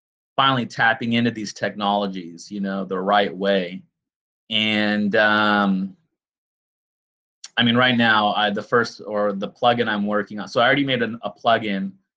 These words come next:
uh, for Bubble that automatically syncs the input fields with the U R L parameters. So I'm pretty proud of that. Um, that should de-, significantly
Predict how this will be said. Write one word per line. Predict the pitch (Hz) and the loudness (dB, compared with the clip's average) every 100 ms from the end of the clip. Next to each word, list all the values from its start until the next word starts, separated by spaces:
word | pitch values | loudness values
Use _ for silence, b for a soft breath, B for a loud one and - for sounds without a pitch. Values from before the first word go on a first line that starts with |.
| _ _ _ - | _ _ _ -2
uh, | 104 101 | 2 2
for | - 104 | 0 -2
Bubble | 95 110 104 92 95 - _ _ _ - | 2 2 2 -2 -4 -14 _ _ _ -8
that | 107 104 - | 0 0 2
automatically | 107 113 117 117 110 110 104 | 2 2 2 2 0 -2 -6
syncs | 98 - 123 120 117 | -6 -6 -4 -4 -6
the | - - | -12 -12
input | 117 117 113 104 | -8 -8 -8 -14
fields | - 101 98 95 | -10 -8 -8 -8
with | 107 98 | -8 -4
the | |
U | 101 110 104 | -2 2 4
R | 104 | 6
L | 101 98 92 92 _ _ _ _ _ - | 6 6 4 -2 _ _ _ _ _ 2
parameters. | 110 101 92 71 76 | 4 4 0 -8 -8
So | - | -4
I'm | 98 | -2
pretty | 123 110 | 0 -2
proud | - 107 107 101 | 0 2 4 2
of | 95 | 2
that. | 95 95 98 _ _ _ _ _ | 2 2 -4 _ _ _ _ _
Um, | 101 101 98 95 95 | -6 -4 -2 -2 0
that | 104 101 | 0 -2
should | 107 95 _ - | -8 -10 _ -4
de-, | 120 - 104 98 92 | -2 -2 -10 -16 -14
significantly | - 113 117 127 123 98 117 | -8 -4 2 2 2 -2 -2